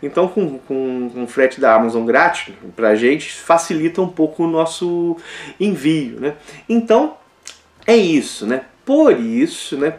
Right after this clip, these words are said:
Por isso, esse sorteio só vale pro, pra quem mora no Brasil, né? Assim, não, pô, às vezes tem a galera que acompanha o canal e, ou, ou o podcast que é de fora, mas vale pra quem mora no Brasil, né? Enfim,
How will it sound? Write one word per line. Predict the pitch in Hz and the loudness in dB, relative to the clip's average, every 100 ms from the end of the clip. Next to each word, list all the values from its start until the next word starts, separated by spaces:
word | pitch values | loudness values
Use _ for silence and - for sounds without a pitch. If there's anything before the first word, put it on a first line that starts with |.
| - | -2
Por | 208 226 | 4 4
isso, | 139 156 - - 226 | 4 0 -2 -6 -4
esse | 120 135 - - - 170 - | 0 0 -2 -6 -8 -10 -10
sorteio | - 185 180 135 131 190 202 - - - | -2 -2 0 0 2 0 -2 -14 -20 -14
só | - - 339 | -8 4 4
vale | - 127 113 120 170 226 - _ | 4 4 6 6 2 -2 -10 _
pro, | - 277 | -4 0
pra | 302 - | 0 0
quem | 214 214 | 0 2
mora | 185 165 | 4 4
no | 190 | 4
Brasil, | 233 247 120 104 | 4 2 0 -4
né? | 131 147 - | -4 -4 -6
Assim, | 117 120 | -10 -6
não, | 104 120 139 - - - | -4 -2 -4 -8 -16 -4
pô, | 127 | 0
às | |
vezes | 127 143 | 2 2
tem | - 131 | 2 4
a | |
galera | 131 123 | 4 4
que | 127 - | 2 -2
acompanha | 131 - 117 110 113 131 | -8 -6 -6 -2 0 0
o | 117 | -2
canal | 113 110 113 117 | -2 -4 0 2
e, | 117 - | 0 -2
ou, | 107 107 104 | 0 2 2
ou | 113 123 | 0 -2
o | |
podcast | 120 113 110 117 107 - | 0 -2 0 -4 -4 -4
que | |
é | 156 | -6
de | 190 | -6
fora, | - 143 170 214 - - - | 0 4 4 4 -2 -18 -4
mas | 185 - - _ | -2 -2 -6 _
vale | 127 131 180 214 | 2 4 4 2
pra | 214 | -4
quem | 196 190 | -4 -4
mora | 151 131 147 185 196 - | -2 2 4 2 0 -4
no | 160 170 | -6 0
Brasil, | 208 233 151 110 101 | 2 2 2 -2 -2
né? | 127 143 - - - | -4 -6 -12 -14 0
Enfim, | 320 311 - 160 110 | 2 2 0 -2 -2